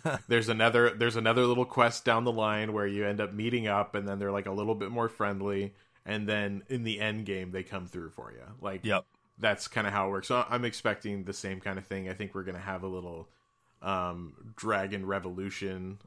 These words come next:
Speaker 2: uh, to help us out later on or something. So,
Speaker 1: Yeah.
Speaker 2: which will be super cool. Um, but yeah, I, I thought it was, I thought overall it was good. You know, there was, um, some emotional weight to this one, which I, I actually like. But I,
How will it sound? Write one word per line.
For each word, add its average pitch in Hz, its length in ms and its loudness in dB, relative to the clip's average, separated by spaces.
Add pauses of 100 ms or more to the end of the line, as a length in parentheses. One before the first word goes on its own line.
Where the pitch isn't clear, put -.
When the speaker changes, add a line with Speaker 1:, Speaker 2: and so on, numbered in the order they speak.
Speaker 2:
uh, 92 200 -6
to 92 80 -8
help 98 240 -6
us 95 160 -6
out 95 260 -2
later 95 340 -4
on 95 360 -4 (160)
or 98 60 -8
something. 101 580 -4
So, 92 320 -6
Speaker 1:
Yeah. 95 280 4
Speaker 2:
which 98 120 -2
will 110 80 -4
be 98 80 -6
super 92 360 -8
cool. 98 400 -4 (500)
Um, 95 600 -2 (240)
but 120 140 2
yeah, 110 180 2 (220)
I, 127 100 -2
I - 60 -4
thought 156 140 4
it 160 40 4
was, 151 140 0 (120)
I 117 80 2
thought 143 220 2
overall 117 480 4
it 95 60 0
was 98 120 -4
good. 107 480 -2
You 104 80 -6
know, 101 200 0
there 95 240 -4
was, 95 300 -6
um, 87 340 -6
some 101 200 -6
emotional 98 440 -4
weight 107 240 -4
to 120 80 -8
this 113 260 -8
one, 120 280 -4
which 95 200 -6
I, 90 340 -4
I 90 120 -10
actually 90 340 -8
like. 98 380 -4 (400)
But 113 120 0
I, 117 200 0